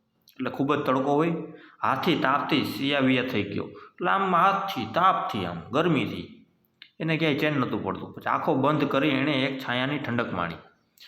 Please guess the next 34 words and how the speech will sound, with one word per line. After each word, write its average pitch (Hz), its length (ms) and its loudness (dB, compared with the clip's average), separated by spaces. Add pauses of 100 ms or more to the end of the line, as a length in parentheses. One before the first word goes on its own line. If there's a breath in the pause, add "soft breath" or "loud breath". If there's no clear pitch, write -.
(760 loud breath)
ઘડી 143 240 2
બે 143 180 2
ઘડી 131 240 2
પછી 127 320 0
તેને 117 240 -2
ટાઢક 104 400 -4
વળી. 85 140 -10
એટલે - 340 -12
એક 143 100 -6
છાંયો 139 340 -2
ઝાડવું 139 440 2
હતું, 196 380 -4
એને 143 160 -2
નીચે 131 280 0
ગયો 98 240 0
હોય, 85 120 -6 (420 loud breath)
ત્યાં 127 220 -2
તેને 147 180 0
ઠંડક 131 360 0
વળી, 92 200 -2 (260)
ટાઢક 107 280 0
લાગી. 95 320 -2 (1500 loud breath)
આંખ 151 300 2
ઉઘાડી 139 300 4
એને 135 180 2
જોયું 113 300 2
તો - 60 2
આંબા 131 360 4
પર 107 160 0
લૂંબે 120 440 2
ઝૂંબે, 104 360 2
લૂંબે 120 400 2
ઝૂંબે 107 280 2
કેરીઓ. 104 680 -2